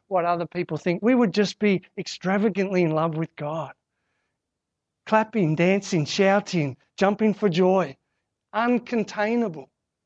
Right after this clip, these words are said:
unable not to do anything else but be radically expressive to God because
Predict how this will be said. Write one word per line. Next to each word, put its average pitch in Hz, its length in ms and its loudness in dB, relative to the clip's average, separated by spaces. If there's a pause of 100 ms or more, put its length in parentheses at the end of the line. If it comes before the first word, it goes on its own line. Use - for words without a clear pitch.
(440)
unable 214 680 4
not 220 340 4
to 220 100 2
do 202 220 4
anything 190 380 4
else 185 220 4
but 190 260 2
be 190 120 2
radically 190 640 2 (160)
expressive 196 600 -2
to 180 100 -2
God 190 340 4
because 180 480 0